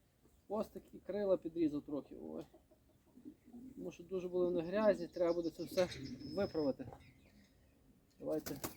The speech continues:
кинемо їх сюди. Бачите, дуже пишні хвости.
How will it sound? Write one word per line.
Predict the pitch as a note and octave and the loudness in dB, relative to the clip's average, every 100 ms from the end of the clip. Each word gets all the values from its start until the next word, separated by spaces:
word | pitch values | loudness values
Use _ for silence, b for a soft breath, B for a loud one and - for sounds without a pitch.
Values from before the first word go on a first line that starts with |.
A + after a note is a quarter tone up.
| - | -4
кинемо | D#3+ D3+ D3 | 0 2 4
їх | C#3+ - - - - - - - - - - - - | 2 -2 -16 -18 -20 -18 -20 -20 -20 -20 -20 -20 -20
сюди. | - E3 F3+ A#3+ A3+ - - - - - - - - - - - - - - - - - - - - - - - - - - - - - - - | -14 -10 0 2 2 -2 -4 -6 -16 -16 -16 -20 -10 -6 -6 -6 -16 -16 -18 -20 -20 -20 -20 -20 -20 -20 -20 -20 -20 -20 -20 -18 -20 -16 -6 4
Бачите, | G3 G3+ | 4 4
дуже | G3+ G3+ G3+ | 2 2 2
пишні | A3 G#3+ G#3+ | 2 2 0
хвости. | - G3+ - B3+ | -2 -2 6 8